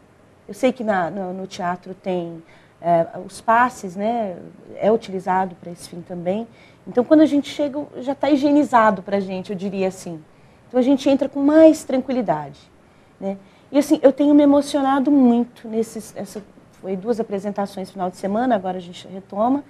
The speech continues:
E, assim, as pessoas, né, o carinho das pessoas que já estão lá dentro, que são estudiosos, é, é muito bacana. É, eu, eu senti uma emoção muito maior de tá fazendo lá, assim. E também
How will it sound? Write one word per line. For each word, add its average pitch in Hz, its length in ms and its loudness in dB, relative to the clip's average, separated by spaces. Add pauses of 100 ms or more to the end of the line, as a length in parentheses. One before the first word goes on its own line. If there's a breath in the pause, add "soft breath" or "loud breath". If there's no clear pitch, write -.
(580 soft breath)
E, 220 380 0
assim, 214 220 -4
as 233 140 -6
pessoas, 262 720 4
né, 226 80 -4
o 226 40 -4
carinho 254 520 0
das 214 220 -2
pessoas 202 640 -8
que - 80 -20
já 247 140 0
estão 254 360 -2
lá 226 140 4
dentro, 190 380 -6
que - 80 -20
são 190 120 -12
estudiosos, 202 1040 -4 (600 soft breath)
é, 214 220 0 (120)
é 254 40 6
muito 247 380 4
bacana. 202 480 -2 (240)
É, 190 240 -12 (200)
eu, - 240 -16
eu 220 140 0
senti 226 600 -4 (340)
uma 208 220 -2
emoção 214 440 -2
muito 220 320 -6
maior 226 460 2
de 196 100 -18
tá 202 120 -14
fazendo 196 420 -12
lá, 196 160 -6
assim. 180 340 -14 (880 soft breath)
E 285 220 2
também 330 560 4